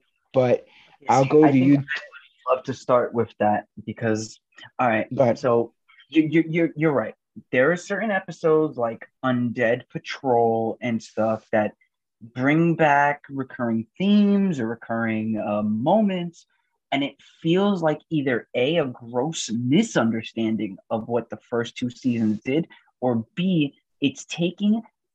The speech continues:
Speaker 2: everything that we loved about the ridiculousness and the I don't care attitude of the show and parodying it. But when you brought up the regression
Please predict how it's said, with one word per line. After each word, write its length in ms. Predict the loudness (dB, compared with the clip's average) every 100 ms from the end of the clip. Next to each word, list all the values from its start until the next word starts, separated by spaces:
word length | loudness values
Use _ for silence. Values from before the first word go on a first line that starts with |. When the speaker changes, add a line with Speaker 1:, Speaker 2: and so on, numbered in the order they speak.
| 0
Speaker 2:
everything 460 | 0 2 0 0 0
that 100 | 2
we 160 | 2
loved 380 | 2 2 0 -2
about 260 | -2 -2 -2
the 80 | -4
ridiculousness 1500 | -6 -8 _ -2 -2 0 0 0 -2 -4 -4 -2 -6 -14 _ _ -2
and 180 | 2 4
the 160 | 2 -2 _ _ -8
I 180 | -4 -2
don't 260 | -2 -2
care 320 | -4 -4 -2 -2
attitude 420 | 0 0 -2 -6
of 80 | -6
the 80 | -6
show 440 | -6 -4 -2 -4 -8 _ _ -8
and 160 | -6 -6 -8 -2
parodying 560 | 2 2 2 0 -4
it. 80 | -8 -14 _ _ _ -2
But 120 | 0
when 160 | 2
you 100 | 2
brought 220 | 2 4 4
up 160 | 2
the 80 | -2
regression 840 | -4 -6 0 2 2 0 -4 -4